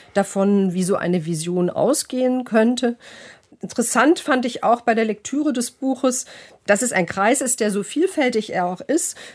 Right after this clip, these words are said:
doch ein bestimmtes Spektrum nur abbildet. Also es sind überwiegend deutschsprachige Autoren. Also für ein europäisches Buch ist es erstaunlich uneuropäisch.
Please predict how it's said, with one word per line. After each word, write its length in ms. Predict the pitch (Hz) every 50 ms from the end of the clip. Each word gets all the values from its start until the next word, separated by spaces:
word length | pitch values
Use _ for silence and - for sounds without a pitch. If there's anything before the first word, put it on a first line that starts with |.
| - -
doch 140 | 226 214 240
ein 80 | 226
bestimmtes 360 | 220 - - 269 320 285 -
Spektrum 540 | - - - 247 - - - - 175 135 135
nur 140 | 147 139 -
abbildet. 640 | - - - _ - - - - - - - - - - - - - - - _
Also 220 | - - 190 196 -
es 160 | 196 196 -
sind 220 | 226 240 254 208
überwiegend 840 | - - 240 233 220 226 220 202 196 214 226 190 208 190 - - - 196
deutschsprachige 680 | 233 285 - - - - 277 277 - 285 233 - 104
Autoren. 640 | - - 240 - - 240 240 240 233 233 233 226 226
Also 220 | - 196 185 190
für 120 | - -
ein 140 | - 185 175
europäisches 720 | - 185 175 180 175 - - 247 262 277 - - 240 - -
Buch 300 | - 254 262 247 - -
ist 160 | - - 214
es 100 | - -
erstaunlich 640 | - 180 - - 170 185 254 208 190 180 - - -
uneuropäisch. 960 | 247 311 320 - - 220 202 220 220 - - 262 226 220 220 220 220 - -